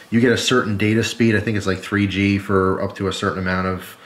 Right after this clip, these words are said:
space, and then it goes to, like, a little bit of a slower internet. For an extra ten bucks or fifty dollars a month, you could just get unlimited fast internet. But, um, you know, it doesn't really matter, because most of the time when I'm using the internet on my phone, which is not very often, I'm in a Wi-Fi,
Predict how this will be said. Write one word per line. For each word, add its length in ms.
space, 540
and 100
then 120
it 60
goes 240
to, 100
like, 140
a 40
little 180
bit 120
of 60
a 40
slower 320
internet. 400
For 100
an 60
extra 180
ten 220
bucks 240
or 40
fifty 240
dollars 260
a 60
month, 220
you 60
could 180
just 180
get 180
unlimited 520
fast 400
internet. 380
But, 160
um, 440
you 80
know, 60
it 80
doesn't 180
really 140
matter, 260
because 300
most 220
of 60
the 60
time 100
when 100
I'm 80
using 200
the 80
internet 220
on 60
my 80
phone, 320
which 160
is 100
not 160
very 160
often, 520
I'm 180
in 100
a 40
Wi-Fi, 720